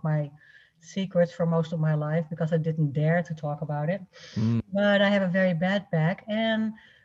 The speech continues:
Speaker 1: um, instead of having a surgery when you're thirty, forty years old, which was at that point just kind of like the outcome, you know, that was what was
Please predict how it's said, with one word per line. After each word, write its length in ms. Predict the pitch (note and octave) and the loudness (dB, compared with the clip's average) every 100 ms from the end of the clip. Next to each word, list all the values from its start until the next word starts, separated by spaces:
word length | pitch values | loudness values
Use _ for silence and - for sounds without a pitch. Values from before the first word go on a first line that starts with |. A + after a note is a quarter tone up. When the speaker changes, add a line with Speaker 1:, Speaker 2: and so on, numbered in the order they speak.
| _ _ - | _ _ -6
Speaker 1:
um, 500 | G3+ G#3 G#3 G#3 G#3+ | 0 2 2 0 -2
instead 320 | G#3+ G#3+ - A3+ | -2 -2 0 0
of 120 | A3 | 2
having 300 | A3 A3 G#3+ | 0 0 -2
a 40 | |
surgery 600 | - G3+ B3 G#3 F#3 F#3+ | -2 0 0 0 -2 -2
when 160 | G3 F#3 | 0 0
you're 160 | F3 | -2
thirty, 260 | E3+ F3+ F3+ | 0 0 0
forty 300 | E3+ F#3 F3 | -2 0 2
years 280 | E3+ E3 D#3 | 2 2 2
old, 320 | F#3 F3+ F#3 | 2 2 2
which 240 | F3+ E3+ | 0 0
was 200 | F3+ D#3+ | -2 0
at 120 | E3+ D#3+ | 0 2
that 220 | F3 - | -2 -2
point 500 | - F3 E3+ E3+ E3 - - - - _ - | 0 2 2 2 -2 -6 -20 -20 -20 _ -10
just 180 | F3+ - | -8 0
kind 200 | F#3 E3+ | 2 4
of 100 | E3 | 4
like 200 | F3 D3+ - _ D#3 | 2 2 -6 _ -4
the 260 | C3 E3+ - | 2 2 2
outcome, 640 | D3 G3+ - D#3+ G#3+ B3 | 0 0 2 4 2 -2
you 140 | - F3+ | -2 0
know, 260 | E3 F3 | 2 2
that 160 | F#3 E3 | 0 -2
was 300 | D#3+ D#3+ - | -2 -2 0
what 220 | E3 F3+ | 2 4
was 320 | F3 E3 - | 4 2 2